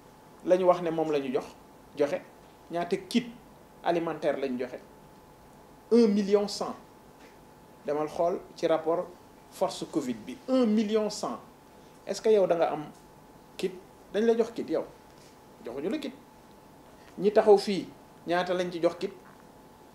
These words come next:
Mais boo joxee un million de kits, sachant que kër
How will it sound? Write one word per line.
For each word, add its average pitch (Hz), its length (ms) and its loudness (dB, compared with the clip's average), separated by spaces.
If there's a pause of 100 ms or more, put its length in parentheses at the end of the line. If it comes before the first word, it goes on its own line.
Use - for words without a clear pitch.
(520)
Mais 294 160 0
boo 359 240 4
joxee 269 400 4
un 294 160 4
million 254 360 4
de 196 100 4
kits, - 240 -2 (880)
sachant 294 400 0
que 277 100 0
kër 277 220 2